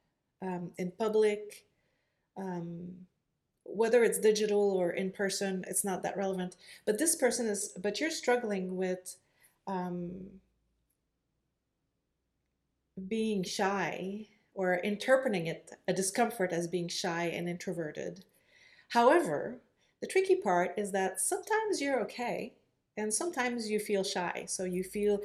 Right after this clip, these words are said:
activated and nervous when you're delivering a message. Um, and this is what this intuitive message is about. The issue here is not that you're shy. It's something else.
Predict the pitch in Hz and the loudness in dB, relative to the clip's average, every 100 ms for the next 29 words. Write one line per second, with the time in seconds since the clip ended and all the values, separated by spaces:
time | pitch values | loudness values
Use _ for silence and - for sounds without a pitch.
0 | - - - 190 - 185 175 180 175 170 | -8 -14 -6 -4 0 2 2 2 0 -2
1 | 160 185 185 156 - 180 160 160 160 170 | 0 0 0 -2 -2 -4 -6 -6 -6 0
2 | 175 180 175 165 220 220 - - - _ | 2 2 0 -2 -2 -2 -4 -8 -12 _
3 | _ _ _ _ _ _ _ _ _ 202 | _ _ _ _ _ _ _ _ _ -6
4 | 185 180 175 - _ _ _ _ _ 226 | -4 -4 -6 -10 _ _ _ _ _ 0
5 | 233 233 233 - - _ _ _ _ _ | 2 2 0 -4 -16 _ _ _ _ _
6 | _ _ _ _ _ _ _ 285 - 262 | _ _ _ _ _ _ _ 0 4 2
7 | 214 202 196 202 190 196 196 190 214 196 | 2 2 2 0 -2 -2 0 -2 0 2
8 | 180 180 180 175 - 170 165 - 180 170 | 2 -2 -4 -6 -4 -6 -6 -10 -8 -6
9 | 190 240 170 175 - _ _ _ _ - | 0 2 2 0 -6 _ _ _ _ -4
10 | 302 302 - 269 - 202 175 - 190 196 | 0 2 4 2 2 2 2 0 -2 0
11 | 202 208 196 151 160 - - - - - | 2 2 0 -4 -4 -8 -10 -12 -18 -20
12 | _ _ _ _ _ 185 - 175 190 - | _ _ _ _ _ -4 0 0 -2 -8
13 | - - | -10 -16